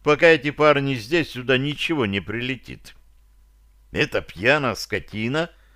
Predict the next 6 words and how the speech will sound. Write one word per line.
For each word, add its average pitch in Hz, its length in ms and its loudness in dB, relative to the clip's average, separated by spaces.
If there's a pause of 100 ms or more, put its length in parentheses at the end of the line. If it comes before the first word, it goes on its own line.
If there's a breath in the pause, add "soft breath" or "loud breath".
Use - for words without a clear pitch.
(300 soft breath)
даже 147 280 4
не 147 120 -2
позаботилась 131 840 0
сдать 160 320 2
нам 127 180 -2
транспорт 147 800 -2